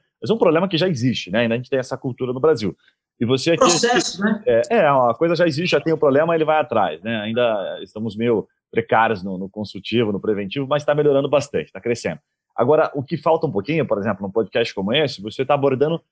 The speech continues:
Speaker 1: vários outros assuntos que não tão só relacionados à questão jurídica, por expertise que você traz de outros clientes. Então, o cara que atende trezentos e vinte empresas, ele tem expertise pra compartilhar com, com o empresário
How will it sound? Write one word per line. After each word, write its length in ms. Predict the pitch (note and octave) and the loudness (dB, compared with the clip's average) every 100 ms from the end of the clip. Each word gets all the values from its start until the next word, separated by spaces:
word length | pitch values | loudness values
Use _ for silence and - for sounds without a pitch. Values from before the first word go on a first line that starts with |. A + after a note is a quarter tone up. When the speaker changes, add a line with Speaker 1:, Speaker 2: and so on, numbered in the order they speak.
| _ _ | _ _
Speaker 1:
vários 300 | F#2 F3 F#3+ | 2 2 4
outros 200 | F3 - | 0 0
assuntos 340 | A2+ F3+ G3 | -2 -4 -8
que 120 | - G3 | -2 -2
não 160 | A#3 | -2
tão 220 | - A3 | 0 0
só 160 | C4 C#3+ | 2 2
relacionados 600 | B2+ G#2 - G2+ A2 B2 | 2 0 0 0 0 0
à 60 | E3+ | 0
questão 300 | F3+ F#3+ G3 | -2 -2 0
jurídica, 460 | A3+ D3 - - _ _ _ - | 2 2 0 -8 _ _ _ 0
por 100 | B2 | 0
expertise 540 | B2+ - B2 C3+ C#3+ | 2 0 0 0 -2
que 100 | D#3+ | -2
você 280 | C#3 C#3 D#3 | -4 -2 0
traz 280 | C3 C#3 D3 | 2 2 2
de 60 | |
outros 300 | E3+ D3+ D#3+ | 0 0 -6
clientes. 360 | G3 E3+ B2 - | -2 0 0 -6
Então, 120 | - | -8
o 60 | D3 | 0
cara 180 | E3 E3+ | 2 2
que 100 | E3+ | 0
atende 460 | D3+ C#3+ A2+ F#2+ _ _ _ | 2 0 0 -4 _ _ _
trezentos 460 | - A2+ G2+ C#3+ D3+ | 2 2 4 0 0
e 60 | A#2 | -2
vinte 220 | C3 A2+ | -2 -4
empresas, 580 | G2 C#3 G3 B2+ F#2+ - _ _ - | 0 2 2 0 -4 -8 _ _ -2
ele 160 | B2+ | 0
tem 200 | C3+ F#3 | 2 0
expertise 520 | F#3+ - C3+ C3+ E3 | 0 0 -2 0 -6
pra 140 | F#3+ G3+ | -4 -2
compartilhar 680 | G#3+ G3 D#3+ - A2+ G2+ - | -2 0 -2 0 0 0 -2
com, 260 | G#2 F#2+ - | -8 -8 -6
com 120 | G2 | -6
o 60 | |
empresário 600 | G2 G2+ G2+ A#2 D#3 F#3+ | -4 -2 0 2 2 0